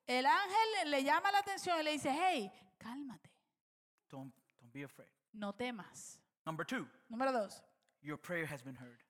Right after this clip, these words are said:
Speaker 1: tus oraciones han sido escuchadas.
Speaker 2: And here's where it gets good.
Speaker 1: Y aquí es que se pone buena la cosa.
Speaker 2: What prayer?
Speaker 1: ¿Qué oración?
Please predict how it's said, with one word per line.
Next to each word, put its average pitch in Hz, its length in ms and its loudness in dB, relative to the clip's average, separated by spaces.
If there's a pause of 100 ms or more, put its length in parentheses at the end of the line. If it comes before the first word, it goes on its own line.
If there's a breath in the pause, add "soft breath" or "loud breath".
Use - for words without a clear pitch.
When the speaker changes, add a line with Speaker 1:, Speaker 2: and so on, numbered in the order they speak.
(100)
Speaker 1:
tus 277 220 0
oraciones 262 720 2
han 233 140 -6
sido 226 320 -4
escuchadas. 170 920 -12
Speaker 2:
And 123 100 -14
here's 165 380 -6
where 143 120 -10
it 135 120 -18
gets 131 180 -12
good. 160 240 -10 (180)
Speaker 1:
Y 214 60 -4
aquí 208 160 -2
es 247 80 -4
que 320 100 -4
se 269 120 -4
pone 262 180 0
buena 240 240 0
la 202 80 -6
cosa. - 320 -16 (340)
Speaker 2:
What 226 140 0 (140)
prayer? 123 280 -18 (320)
Speaker 1:
¿Qué 294 160 4
oración? 330 460 2